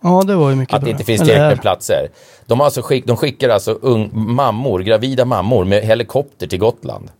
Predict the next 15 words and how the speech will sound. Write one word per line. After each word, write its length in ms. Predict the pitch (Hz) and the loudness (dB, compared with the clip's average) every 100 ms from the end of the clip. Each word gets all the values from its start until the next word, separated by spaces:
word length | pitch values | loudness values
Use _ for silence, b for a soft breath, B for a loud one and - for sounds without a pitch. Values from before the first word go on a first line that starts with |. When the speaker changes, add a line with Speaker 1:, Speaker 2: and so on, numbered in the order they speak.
| _ _ _ _ | _ _ _ _
Speaker 1:
Oj. 300 | - 208 131 - _ _ _ _ _ _ _ _ _ _ _ _ | -2 -2 -2 -10 _ _ _ _ _ _ _ _ _ _ _ _
Speaker 2:
Och 180 | - 117 | -2 0
då 180 | 113 147 | 2 0
sitter 300 | 151 160 156 | 0 -4 -2
ju 40 | 151 | -2
pappan 400 | 143 - 151 139 | -2 -2 -6 -2
kvar 320 | 90 78 76 | 2 2 0
i 260 | - 85 82 | -4 -4 -2
Stockholm 380 | 76 80 - 87 | -2 -4 -4 -6
liksom. 320 | 60 - - - _ | -8 -10 -12 -18 _
Jaha. 240 | 80 117 - _ _ _ _ _ _ _ _ _ _ _ _ | -2 -2 -4 _ _ _ _ _ _ _ _ _ _ _ _
Mitt 200 | - 107 | -10 -4
barn 200 | 98 117 | 2 0
ska 140 | 101 95 | 2 0
födas. 480 | 92 76 71 - | 2 2 0 -4